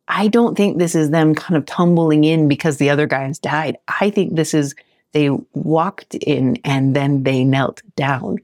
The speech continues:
So many times in scripture, we read about people falling down in prayer and adoration.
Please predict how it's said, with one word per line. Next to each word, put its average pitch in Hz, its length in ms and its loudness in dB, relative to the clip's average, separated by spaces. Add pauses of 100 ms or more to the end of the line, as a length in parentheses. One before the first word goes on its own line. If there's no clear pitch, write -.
(260)
So 202 140 0
many 208 180 4
times 160 320 -2
in 156 160 -2
scripture, 160 400 -2
we 151 220 0
read 151 280 0
about 135 280 -4
people 139 300 -2
falling 151 640 0
down 131 320 2
in 127 300 -2
prayer 131 420 -4
and 143 220 -2
adoration. 135 680 0